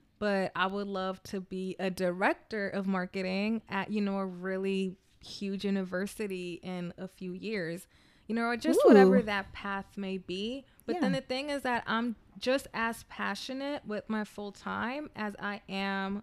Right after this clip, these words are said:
Speaker 1: with my side hustle. And,
Speaker 2: Mm-hmm.
Speaker 1: you know, sometimes I get a little bit irritated when there's this preconceived notion that every, I should say, let me not speak for everyone,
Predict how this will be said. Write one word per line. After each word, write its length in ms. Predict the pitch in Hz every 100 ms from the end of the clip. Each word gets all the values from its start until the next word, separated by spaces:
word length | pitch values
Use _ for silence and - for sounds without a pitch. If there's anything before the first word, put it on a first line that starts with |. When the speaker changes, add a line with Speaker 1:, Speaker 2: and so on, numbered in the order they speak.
| -
Speaker 1:
with 280 | 196 196 -
my 160 | 202
side 360 | 190 - 196 220
hustle. 600 | - 190 - 185 - - -
And, 400 | 202 190 185 - - 220
Speaker 2:
Mm-hmm. 340 | 208 208 196 208 -
Speaker 1:
you 120 | 226
know, 260 | 220 208 202
sometimes 500 | - 226 226 262 262
I 120 | 254
get 200 | 233 233
a 40 | 208
little 280 | 190 214 233
bit 180 | 240 -
irritated 760 | 190 220 214 220 202 196 190
when 240 | 196 190 190
there's 340 | 190 196 190
this 480 | 214 214 208 208 - -
preconceived 800 | 208 208 - 254 - 240 226 202
notion 640 | 190 185 - 247 247 254
that 280 | 220 196 - - -
every, 420 | 190 190 208 220 -
I 60 | 277
should 240 | - 339
say, 220 | - 220 196
let 160 | 202
me 60 | 269
not 180 | 254 208
speak 220 | 190 190
for 160 | - 175
everyone, 460 | 180 175 - 185